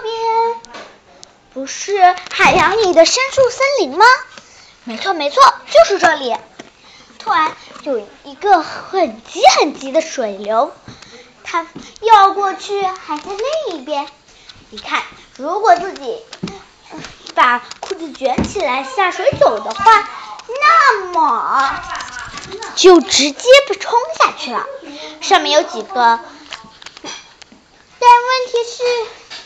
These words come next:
小海豚就没办法了。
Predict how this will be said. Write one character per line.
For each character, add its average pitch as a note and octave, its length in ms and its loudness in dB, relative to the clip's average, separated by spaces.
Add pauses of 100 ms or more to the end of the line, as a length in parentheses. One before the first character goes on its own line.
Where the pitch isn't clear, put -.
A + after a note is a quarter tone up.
(400)
小 - 200 0 (180)
海 A#3+ 180 4
豚 A#3 680 -6 (100)
就 C5 200 0
没 A#3+ 120 -2
办 A#3 300 2
法 G#3 220 -2
了。 G3 220 -8